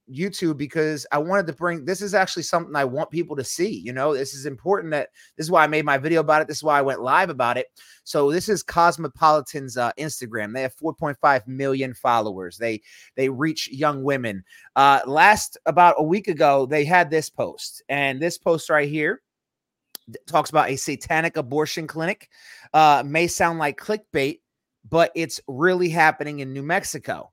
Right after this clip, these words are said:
And it says, "No, we're not trolling you. There's a telehealth clinic providing legitimate abortion care run by members of the Satanic Temple. And they've designed a devilish, devilishly smart legal strategy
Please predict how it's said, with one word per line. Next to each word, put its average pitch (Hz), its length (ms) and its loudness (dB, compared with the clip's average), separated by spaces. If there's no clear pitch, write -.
And 147 140 -10
it 143 80 -6
says, 156 360 -2
"No, 170 240 4
we're 170 140 2
not 156 260 0
trolling 151 400 -4
you. 139 380 -6
There's 147 240 -2
a 131 80 -4
telehealth 185 640 0
clinic 160 340 -8
providing 143 480 2
legitimate 160 640 -4
abortion 147 640 -2
care 117 400 -2
run 170 240 2
by 160 180 4
members 160 380 -2
of 160 100 -2
the 147 80 -4
Satanic 147 560 -4
Temple. 160 440 -6
And 160 160 -6
they've 156 180 -2
designed 160 520 -2
a 147 120 0
devilish, 175 540 2
devilishly 208 640 2
smart 208 480 2
legal 180 380 -2
strategy 135 680 -2